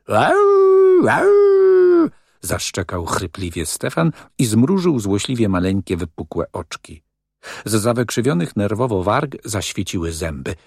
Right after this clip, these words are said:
równe i białe, jak u psa. Chodził wzdłuż stołów, wyprężony, jakby był przywiązany do budy. Chorąży powoli wstał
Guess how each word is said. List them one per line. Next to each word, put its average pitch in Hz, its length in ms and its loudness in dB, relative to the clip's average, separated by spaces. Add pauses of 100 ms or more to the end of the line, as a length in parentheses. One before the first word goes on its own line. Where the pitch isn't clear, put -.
(120)
równe 78 460 -4
i 92 200 -10
białe, 80 420 -8 (100)
jak 104 160 -8 (140)
u 113 80 -12
psa. 101 420 -6 (1080)
Chodził 156 420 0
wzdłuż 98 580 -6
stołów, 131 600 -2 (100)
wyprężony, 110 800 0
jakby 95 260 -4
był 85 200 -2 (180)
przywiązany 110 840 0
do 92 120 -2
budy. 85 440 -10 (1200)
Chorąży 117 760 0
powoli 101 420 -6
wstał 67 600 -8